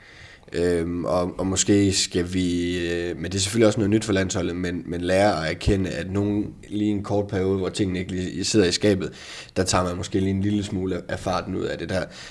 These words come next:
der kom lige lidt for mange tekniske fejl, og det virker som om, at tempoet, det blev presset sådan lige en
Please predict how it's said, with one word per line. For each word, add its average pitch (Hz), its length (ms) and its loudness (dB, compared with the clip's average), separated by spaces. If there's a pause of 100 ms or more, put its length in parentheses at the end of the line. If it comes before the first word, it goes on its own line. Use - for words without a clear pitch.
der 98 60 -2
kom 107 200 6
lige 110 140 8
lidt 107 180 8
for 101 80 0
mange 92 260 0
tekniske 92 420 0
fejl, 90 320 0
og 92 60 -2
det 95 80 0
virker 95 200 2
som 92 120 -6
om, 87 100 -4
at 90 140 -6
tempoet, 98 300 0
det 90 100 -6
blev 90 160 -6
presset 95 380 -10
sådan 90 180 -6
lige 101 400 -4
en 82 100 -6